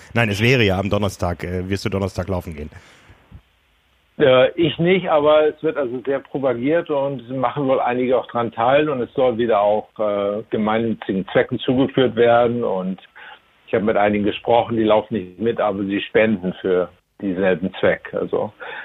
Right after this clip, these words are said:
Speaker 2: die Idee versucht weiterhin am Leben zu erhalten, ja.
Speaker 1: Ja, ja. Wenn man den Ali E-Drive lang gegangen ist, ich war jetzt auch ja schon zweiundzwanzig Mal bei euch, man hat eigentlich jedes Jahr das Auf und Ab der amerikanischen und Weltwirtschaft auch an den Geschäften im Ali Drive, äh, sehen können.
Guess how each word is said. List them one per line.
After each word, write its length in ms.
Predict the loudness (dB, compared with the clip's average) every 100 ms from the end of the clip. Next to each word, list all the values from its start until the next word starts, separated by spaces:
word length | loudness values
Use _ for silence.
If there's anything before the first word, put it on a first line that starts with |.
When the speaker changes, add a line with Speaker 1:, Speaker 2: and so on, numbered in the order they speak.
| -2
Speaker 2:
die 100 | 2 4
Idee 280 | 6 4
versucht 480 | 4 2 2 0 0
weiterhin 720 | 2 2 2 2 0 0 -4 -6 -6
am 160 | -2 2
Leben 420 | 2 2 -2 -6 -2
zu 80 | -2
erhalten, 440 | 0 -2 -2 -10
ja. 80 | -12 -14 _ -2
Speaker 1:
Ja, 340 | 2 2 2
ja. 280 | 2 2 0 -6 -18 -20 -20 -6
Wenn 160 | -2
man 140 | 0 2
den 160 | 0
Ali 360 | 0 0 2 0
E-Drive 480 | 2 2 2 0 -4
lang 240 | 0 0 0
gegangen 360 | 0 0 0
ist, 200 | -2 -4
ich 160 | -6 0
war 120 | 2
jetzt 180 | 2 0
auch 240 | -2 0
ja 140 | 0 0
schon 200 | -2 -6
zweiundzwanzig 600 | -2 -2 -2 -4 -4 -2
Mal 160 | 0
bei 280 | 2 2 2
euch, 480 | 2 2 2 -4 -8
man 360 | -6 -2 -2 0
hat 200 | -2 2
eigentlich 380 | 2 2 -2 0
jedes 300 | 0 0 0
Jahr 220 | 2 2
das 160 | 0
Auf 180 | 0 -2
und 140 | 0 -2
Ab 120 | -2
der 140 | -2
amerikanischen 600 | 0 0 2 0 0 -2
und 160 | -2 2
Weltwirtschaft 640 | 2 4 0 0 -2 0
auch 160 | -4 -2
an 180 | 0
den 140 | 0 2
Geschäften 380 | 0 -2 -2 -2
im 60 |
Ali 200 | 2 2
Drive, 320 | 2 -2 -2
äh, 140 | -4 -4
sehen 300 | -2 -4 -4
können. 300 | -4 -2